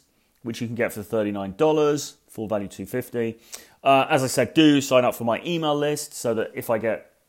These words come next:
barred from every single platform on earth, I'll still be able to send you content in my emails. The link's below. Do subscribe to my YouTube channel and hit the notifications bell.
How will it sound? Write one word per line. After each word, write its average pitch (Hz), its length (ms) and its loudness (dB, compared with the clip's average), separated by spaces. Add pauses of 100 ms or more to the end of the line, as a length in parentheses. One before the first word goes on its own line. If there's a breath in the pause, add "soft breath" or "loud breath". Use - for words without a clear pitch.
barred 147 400 4
from 127 160 -4
every 117 240 -2 (120)
single 117 300 -8
platform 110 440 -6
on 104 220 -6 (200)
earth, 165 480 2
I'll 123 80 0
still 120 200 -4
be 113 100 -2
able 101 120 0
to 101 280 -6
send 107 220 -8
you 98 60 -12
content 107 360 -10
in 92 80 -10
my 95 180 -8
emails. 135 540 -2 (320 loud breath)
The 127 60 -2
link's 123 200 -2
below. 110 380 2 (420 loud breath)
Do 160 160 6
subscribe 123 920 0
to 123 200 -6
my 110 160 -4
YouTube 147 520 -2
channel 139 520 -6
and 123 140 -4
hit 135 160 -6
the 117 40 -8
notifications 135 800 -4
bell. 131 480 2